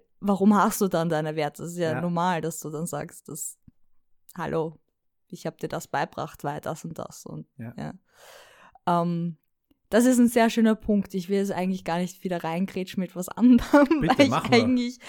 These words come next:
Speaker 1: auch drinnen gelesen hätte, dass so,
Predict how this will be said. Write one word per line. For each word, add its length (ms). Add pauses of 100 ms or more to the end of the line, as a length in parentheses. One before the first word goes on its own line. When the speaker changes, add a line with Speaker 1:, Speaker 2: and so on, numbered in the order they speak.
(240)
Speaker 1:
auch 300
drinnen 380
gelesen 580
hätte, 320
dass 300
so, 220